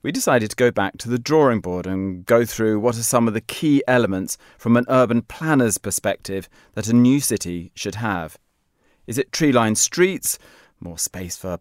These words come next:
public gatherings, or perhaps as crucial as a good transit network?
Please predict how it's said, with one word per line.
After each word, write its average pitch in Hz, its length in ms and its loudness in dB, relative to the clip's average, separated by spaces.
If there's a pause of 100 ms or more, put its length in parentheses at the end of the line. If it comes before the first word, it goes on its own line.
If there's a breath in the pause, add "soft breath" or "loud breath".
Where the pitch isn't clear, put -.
public 98 360 -8
gatherings, 117 680 0 (280 soft breath)
or 117 100 -2
perhaps 147 540 0
as 127 120 -2
crucial 156 640 0 (220 soft breath)
as 143 160 0
a - 20 -2
good 123 380 0
transit 151 560 0
network? 92 580 -12